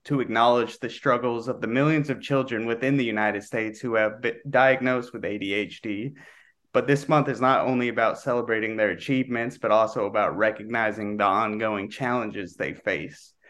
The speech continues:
One of these challenges is the disproportionate impact of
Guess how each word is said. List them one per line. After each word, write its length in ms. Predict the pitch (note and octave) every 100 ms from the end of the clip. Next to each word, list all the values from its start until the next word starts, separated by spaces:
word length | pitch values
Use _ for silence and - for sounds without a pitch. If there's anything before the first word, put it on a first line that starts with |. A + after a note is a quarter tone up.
| - - _
One 180 | C3+ D3
of 100 | D#3
these 220 | C#3 B2
challenges 760 | - C3+ B2+ A#2+ A2+ A2 A2 A2+
is 120 | G#2+
the 140 | A2+ G#2+
disproportionate 1000 | G#2+ B2 - C#3 C3+ C3 B2 - A#2 F2
impact 680 | C3 B2 B2+ A2 F#2+ - -
of 240 | - A#2+